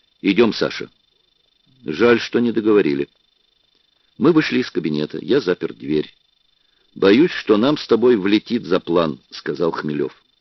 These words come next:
Не переживай, совещания на то и устраиваются, чтобы критически обсудить предложение. Особенно не настаивай на версии самоубийства. Хорошо, хорошо. Хотя пока все в пользу этой версии.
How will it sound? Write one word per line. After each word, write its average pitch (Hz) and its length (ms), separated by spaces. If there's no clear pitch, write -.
Не 104 160
переживай, 76 560
совещания 110 640
на 101 140
то 92 160
и 82 60
устраиваются, 156 840
чтобы 87 300
критически - 840
обсудить 85 500
предложение. 64 680
Особенно 87 560
не 80 160
настаивай 113 600
на 78 160
версии 73 400
самоубийства. 71 840
Хорошо, 87 380
хорошо. 73 400
Хотя 101 440
пока 127 640
все - 380
в - 120
пользу 104 440
этой 85 320
версии. 64 520